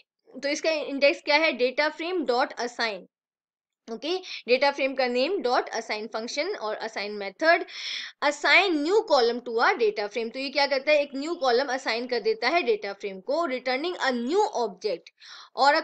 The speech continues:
copy with the new columns added to the original one। तो यहाँ पे क्या है, जो डेटा फ्रेम, ओरिजिनल डेटा फ्रेम है, उसमें चेंज नहीं आ रहा है, एक कॉपी क्रिएट हो जाती है जिसके अंदर वो न्यू कॉलम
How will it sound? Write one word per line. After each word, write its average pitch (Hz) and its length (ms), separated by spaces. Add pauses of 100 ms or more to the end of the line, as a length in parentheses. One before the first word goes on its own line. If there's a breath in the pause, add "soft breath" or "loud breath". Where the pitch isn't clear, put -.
copy 285 340
with 269 220
the 330 200
new 277 260
columns 240 320
added 208 380
to 214 100
the 277 180
original 202 500
one। 233 120
तो 277 60
यहाँ 269 360
पे 440 140
क्या 349 180
है, 240 100
जो 277 120
डेटा 262 340
फ्रेम, 330 300
ओरिजिनल 262 500
डेटा 320 280
फ्रेम 311 300
है, 330 80
उसमें 330 520 (380 loud breath)
चेंज 330 300
नहीं 294 380
आ 277 160
रहा 247 200
है, 277 280
एक - 220
कॉपी 262 300
क्रिएट 285 300
हो 262 60
जाती 233 300
है 294 80
जिसके 269 380
अंदर 240 340
वो 277 220
न्यू 269 260
कॉलम 240 440